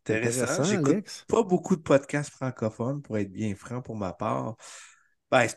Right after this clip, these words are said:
Speaker 1: tu sais, je vais être plate, mais c'est un incontournable, là. Euh, New Hates avec les frères Kelsey, pour vrai, c'est tellement du bonbon. Puis c'est pas juste
Speaker 2: Ah
Speaker 1: bon
Speaker 2: oui.
Speaker 1: pour les amateurs de football, pour n'importe qui.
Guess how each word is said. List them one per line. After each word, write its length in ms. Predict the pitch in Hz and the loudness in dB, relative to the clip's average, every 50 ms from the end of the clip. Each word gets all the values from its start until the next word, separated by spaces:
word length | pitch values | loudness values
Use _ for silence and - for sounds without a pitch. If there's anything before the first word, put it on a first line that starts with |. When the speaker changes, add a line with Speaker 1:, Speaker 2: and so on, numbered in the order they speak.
| _ _ | _ _
Speaker 1:
tu 140 | - - 120 | -4 -4 -2
sais, 260 | 110 - - - - | -2 -2 -4 -4 -4
je 80 | 104 101 | -4 -4
vais 180 | 110 113 120 | -2 0 0
être 100 | 117 - | -2 -2
plate, 320 | - 101 104 107 117 120 - | -2 -2 0 0 0 0 -2
mais 80 | 92 | -6
c'est 100 | 87 - | -10 -6
un 80 | - 95 | -6 -6
incontournable, 800 | 95 98 - 104 107 104 - 110 107 104 90 82 82 85 87 92 | -4 -4 -4 -4 -4 -4 -4 -6 -6 -4 -6 -6 -6 -6 -6 -6
là. 320 | 90 90 90 90 87 87 | -6 -4 -4 -4 -4 -4
Euh, 120 | 87 87 | -6 -6
New 240 | 87 101 110 113 110 | -6 -4 -4 -4 -2
Hates 380 | 110 113 110 104 110 110 - - | 0 0 2 2 0 0 -2 -2
avec 220 | 107 98 98 - | -2 -2 -2 -4
les 100 | - 95 | -6 -8
frères 240 | 92 - 104 101 101 | -6 -4 -4 -4 -4
Kelsey, 500 | - 110 101 90 87 - - - 110 104 | -2 -4 -4 -4 -4 -6 -6 -6 -8 -8
pour 200 | - - 92 85 | -10 -10 -14 -14
vrai, 220 | 78 80 87 90 87 | -12 -10 -10 -8 -8
c'est 240 | - - - 78 - | -8 -8 -10 -10 -12
tellement 360 | - 104 90 90 92 92 95 | -10 -10 -10 -8 -8 -10 -10
du 100 | 92 - - | -10 -10 -8
bonbon. 380 | 101 90 82 80 92 92 98 | -6 -6 -6 -4 -6 -8 -8
Puis 140 | 98 - - | -8 -10 -10
c'est 80 | - - | -10 -6
pas 180 | - 131 135 | -2 -2 -2
juste 160 | 127 131 123 117 | 0 0 -2 0
Speaker 2:
Ah 40 | 110 | 0
Speaker 1:
bon 120 | 113 120 | 0 0
Speaker 2:
oui. 60 | 123 - | 0 -2
Speaker 1:
pour 80 | - | -2
les 140 | 104 104 98 | -2 -2 -2
amateurs 280 | 98 92 92 - 104 104 | -2 -2 -2 -2 -2 -4
de 60 | 101 | -4
football, 400 | 98 - 101 95 107 110 117 107 | -6 -6 -4 -2 0 0 0 0
pour 180 | - 98 95 | -4 -10 -12
n'importe 960 | 92 98 104 117 123 117 104 - _ - 117 117 113 - - - - 95 87 - | -10 -6 -4 -2 -2 -2 -2 -6 _ 0 2 2 2 0 -2 -4 -4 -4 -4 -4
qui. 260 | - - 120 113 | -8 -12 -12 -12